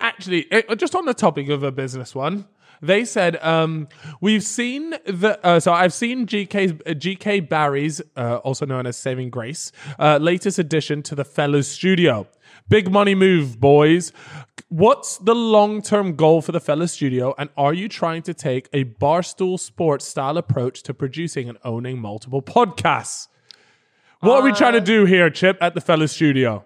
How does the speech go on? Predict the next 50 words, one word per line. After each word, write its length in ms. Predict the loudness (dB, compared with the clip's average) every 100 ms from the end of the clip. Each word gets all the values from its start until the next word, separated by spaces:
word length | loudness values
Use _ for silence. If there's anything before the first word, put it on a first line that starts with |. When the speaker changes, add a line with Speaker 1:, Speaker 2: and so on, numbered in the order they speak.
| -6
Speaker 2:
I'm 140 | -4
trying 280 | 2 4 4
to 60 | 4
turn 280 | 4 4 4
this 160 | 0
company 580 | 2 2 2 2 2 0 -2
into 280 | -8 -6 -6
the 140 | -6 -8
Xbox 800 | -12 -12 -8 -8 -8 -14 -16 -12
of 140 | -12 -8
the 80 | -6
world, 440 | -2 -2 -4 -8 _ _ -14
okay? 380 | -10 -6 -6 -6 _ _ _ -20
Speaker 1:
<laughs> 560 | -18 -18 -20 _ _ -2
Speaker 2:
Listen, 420 | 2 2 2 0
Speaker 1:
He 40 |
hasn't 200 | 4 4
Speaker 2:
X- 100 | 4
Speaker 1:
told 180 | 4 4
me 80 | 6
this 160 | 4 4
before, 360 | 2 4 4 4
so 220 | 4 2
this 120 | 2
is 60 | 0
brand 340 | 2 2 4
new 180 | 2 2
business 440 | 4 0 2 0
strategy. 580 | 0 2 2 0 -4 -6 _ _ _ 0
Live 300 | 4 6 6
on 60 |
the 60 | 4
Speaker 2:
Listen, 60 | 4
Speaker 1:
Fellas. 440 | 4 2 -4 -6
Speaker 2:
people 280 | -4 0 2
look 180 | 2 4
at 180 | 2 0
Xbox 340 | 0 0 0
and 100 | -4
PlayStation, 720 | 0 0 2 -2 -2 -2 -4 -4
and 80 | -4
they 80 | -2
say 160 | -2
that 140 | -2 -4
PlayStation 600 | -2 -2 -2 -6 -4 -6
is 140 | -6 -4
more, 200 | -4 -6
suc-, 280 | -10 -14 -12
more 240 | 0 2 2
successful. 760 | -2 -6 -2 -2 -2 -8 -8